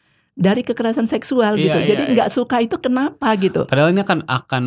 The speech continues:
Speaker 2: harusnya akan benefit mereka juga <laughs> gitu kan.
Speaker 1: Semua
Speaker 2: Apalagi udah banyak,
Speaker 1: kita,
Speaker 2: iya.
Speaker 1: semua kita itu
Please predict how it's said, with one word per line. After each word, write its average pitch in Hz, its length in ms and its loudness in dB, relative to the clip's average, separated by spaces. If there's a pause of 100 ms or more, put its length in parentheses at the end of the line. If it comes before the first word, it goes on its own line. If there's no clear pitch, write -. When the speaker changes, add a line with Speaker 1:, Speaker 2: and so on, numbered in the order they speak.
Speaker 2:
harusnya 131 520 -2
akan 120 520 -6
benefit 120 380 -2
mereka 117 300 -2
juga 135 360 0
<laughs> 110 60 2
gitu 113 240 2
kan. 117 140 -4
Speaker 1:
Semua 254 340 2
Speaker 2:
Apalagi 185 100 2
udah 175 80 2
banyak, 156 160 2
Speaker 1:
kita, 170 140 0 (100)
Speaker 2:
iya. 131 200 0 (120)
Speaker 1:
semua 269 420 0
kita 285 320 -2
itu 285 260 0